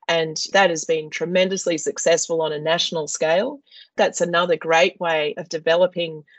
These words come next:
the confidence and the networks that a lot of women in sport do need, and particularly athletes,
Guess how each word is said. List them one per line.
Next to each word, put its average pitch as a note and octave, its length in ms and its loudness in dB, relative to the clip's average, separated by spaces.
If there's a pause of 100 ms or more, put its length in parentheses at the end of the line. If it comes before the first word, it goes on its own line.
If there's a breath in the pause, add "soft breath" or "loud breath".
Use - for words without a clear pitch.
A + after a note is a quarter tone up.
(120)
the D#3 240 -6
confidence G#3+ 800 0 (120)
and D#3+ 440 2
the D3+ 180 -4
networks F3 1000 2
that E3+ 120 4
a D#3+ 60 4 (140)
lot G3+ 120 4
of E3 140 -2
women D#3+ 280 -2
in D#3 140 -10
sport D#3+ 560 -4 (380 soft breath)
do F3 200 2
need, D#3 460 -2 (160)
and D#3 140 -8
particularly E3 500 4
athletes, D#3 420 0